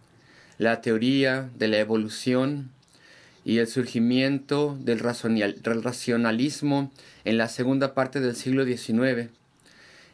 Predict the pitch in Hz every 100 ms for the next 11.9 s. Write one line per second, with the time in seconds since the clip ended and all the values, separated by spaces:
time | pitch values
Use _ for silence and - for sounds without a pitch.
0 | - 107 113 120 127 131 127 127 127 127
1 | 131 131 123 113 110 120 131 135 131 123
2 | 117 113 131 147 147 160 185 190 - -
3 | - 110 117 - 113 120 117 - 113 -
4 | 101 - - - _ - - 113 110 107
5 | 110 113 110 - 98 92 85 - - -
6 | - - 110 123 131 127 131 135 127 123
7 | 113 120 117 127 - 117 113 120 120 117
8 | 113 110 - 113 151 151 117 110 - 110
9 | 135 151 135 101 - - _ _ - -
10 | - - - - - - - 104 110 -
11 | 127 135 135 - 120 120 123 123